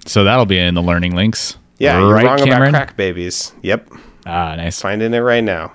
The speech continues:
Speaker 2: Uh, well, yeah, so this song's,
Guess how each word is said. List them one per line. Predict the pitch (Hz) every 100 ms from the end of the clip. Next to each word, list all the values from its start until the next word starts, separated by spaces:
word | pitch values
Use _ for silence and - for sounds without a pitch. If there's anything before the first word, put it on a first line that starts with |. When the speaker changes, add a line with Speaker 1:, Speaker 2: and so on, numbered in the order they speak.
| _ _ _ _ - _ _ _ _
Speaker 2:
Uh, | - 113 110 107 107 104 104 - - _ _ -
well, | - 180 330 320 320 330
yeah, | - 240 220
so | 226 277
this | 269
song's, | - 285 247 240 -